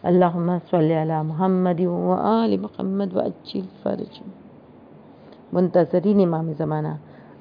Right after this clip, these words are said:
عجل اللہ تعالی فرج شریف، السلام علیکم ورحمۃ اللہ وبرکاتہ.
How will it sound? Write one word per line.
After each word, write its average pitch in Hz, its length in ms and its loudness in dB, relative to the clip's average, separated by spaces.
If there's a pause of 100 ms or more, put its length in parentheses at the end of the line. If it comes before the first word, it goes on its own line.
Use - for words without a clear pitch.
عجل 214 320 2
اللہ 160 320 0
تعالی 160 260 0
فرج 151 220 -2 (140)
شریف، 175 240 -4
السلام 196 440 4
علیکم 170 540 -2
ورحمۃ 151 460 -6
اللہ 156 420 -2
وبرکاتہ. - 840 -8